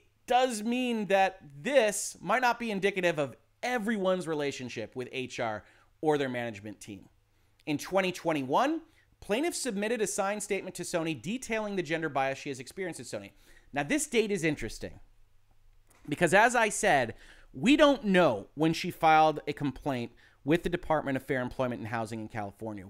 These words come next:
We weren't given that date because she's trying, I think, to obfuscate exactly how quickly the department said, "Nah,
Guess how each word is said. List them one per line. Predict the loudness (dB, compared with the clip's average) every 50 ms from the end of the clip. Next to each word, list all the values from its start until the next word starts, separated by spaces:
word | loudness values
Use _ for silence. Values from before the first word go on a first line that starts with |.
| -10 -4
We | -2 -2 0
weren't | 2 2 0 0 -2 -6
given | -6 -4 -2 0 2 2 0 0
that | -2 -4 -6 -8 -12
date | -12 -12 -12 -16 _ -18
because | -10 -6 -6 -6
she's | -4 -6 -10 -8
trying, | -6 -4 -2 0 0 -2 -2 -4 -10 -14 -20 -20 -20 _ _ _ -8
I | -8
think, | -8 -4 0 0 2 2 0 -2 -6 _ _ _ _ _ -6
to | -2 2
obfuscate | 6 6 6 6 4 0 -4 -4 -4 -4 -4 -4 -4 -4 -6
exactly | -8 -6 -2 2 4 4 4 2 0 -6 -6
how | -2 0 0 0
quickly | -2 -4 -10 -6 -6 -6 -4 -4 -4 -4 -4 -4
the | -6 -6
department | -8 -8 -8 -6 -6 -6 -4 -4 -8 -8 -8
said, | -8 -4 -4 -4 -4 -4 -6
"Nah, | -6 -6 -4 -4 -4 -6 -10